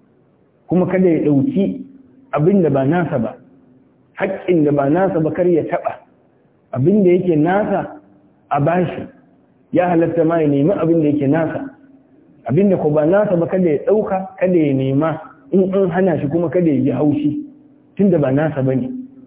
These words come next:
Ma'aikaci ya zama mai tsoron Allah irin yadda ake so kowa ji tsoron Allah. Haka nan in a shugabanci ne, mai shugabanci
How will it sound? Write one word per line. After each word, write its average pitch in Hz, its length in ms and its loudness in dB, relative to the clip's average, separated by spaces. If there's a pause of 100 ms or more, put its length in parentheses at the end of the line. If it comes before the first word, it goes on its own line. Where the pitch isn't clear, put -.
(800)
Ma'aikaci 185 840 0 (300)
ya 151 140 2
zama 190 180 4
mai 180 240 2
tsoron 156 640 -2
Allah 190 340 2
irin 190 300 4
yadda 175 340 2 (200)
ake 180 340 -2
so 180 140 2
kowa 202 320 2
ji 143 120 -2
tsoron 123 360 -6
Allah. - 200 -6 (560)
Haka 214 240 0
nan 196 220 2
in 202 120 0
a 160 60 -2
shugabanci 170 640 2
ne, 110 140 -6 (720)
mai 127 220 -2
shugabanci 196 640 2